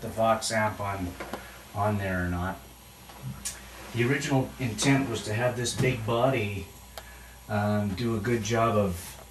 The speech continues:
making it an acoustic bass, but unfortunately we have to keep it electric. So it's a homemade electric.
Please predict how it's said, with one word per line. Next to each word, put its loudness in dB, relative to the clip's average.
making -2
it 2
an 2
acoustic -2
bass, 2
but -2
unfortunately -2
we -2
have -2
to -8
keep -6
it -4
electric. -4
So -6
it's -4
a 2
homemade 4
electric. 0